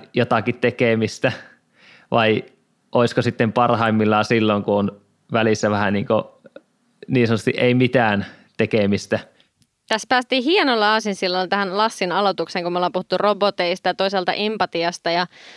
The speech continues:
Speaker 2: jos robotit vie kerta meidän työt, mitkä ne voi viedä, niin sinne jäi just se sellainen ihmisyys ja luovuus, mitä robottiin oli hirveän vaikea tehdä. Ja sitten tähän tuli tää tylsistymisestä Katri Saarikiven loistava vinkki siitä, että kun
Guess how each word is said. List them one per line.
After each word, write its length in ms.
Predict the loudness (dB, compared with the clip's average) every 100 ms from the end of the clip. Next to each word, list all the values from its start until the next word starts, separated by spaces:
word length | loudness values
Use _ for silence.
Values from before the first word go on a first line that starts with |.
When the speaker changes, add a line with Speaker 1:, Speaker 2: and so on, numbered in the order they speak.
| -12 -6
Speaker 2:
jos 180 | -6 -2
robotit 520 | 0 2 2 0 -2
vie 160 | -2 0
kerta 240 | 0 0
meidän 280 | -2 -2 -4
työt, 260 | 0 -2 -2
mitkä 280 | -4 -4
ne 80 | -2
voi 220 | 0 -2
viedä, 320 | 0 0 0 -2
niin 200 | -4 -4
sinne 200 | -4 -2
jäi 280 | 0 0
just 200 | -2 -4
se 120 | -4 -2
sellainen 260 | -2 -4
ihmisyys 720 | -6 -6 -2 -2 -2 -4 -4 -2
ja 200 | -2 -2 -8 -20 _ _
luovuus, 640 | 0 2 2 2 -2 -2
mitä 280 | -4 -2 -2 0
robottiin 500 | -2 -2 -4 -4 -2
oli 140 | -2
hirveän 340 | -2 0 0
vaikea 320 | 0 -2 -2 -6 -6
tehdä. 280 | -4 -4 -6 -12 -20 _
Ja 60 | -8
sitten 540 | 0 0 0 -2 0
tähän 240 | 0 -2 0
tuli 220 | 0 2
tää 140 | 0
tylsistymisestä 840 | 0 -2 -2 -4 -2 -2 -4 -4 -2
Katri 380 | 0 0 -2
Saarikiven 720 | 0 2 2 0 -2 -4 -6 -6
loistava 640 | -4 0 0 0 -2 -2 -2 -4
vinkki 400 | 0 0 0 -6
siitä, 380 | -4 -4 -2 -2
että 180 | -2 -4
kun 160 | -6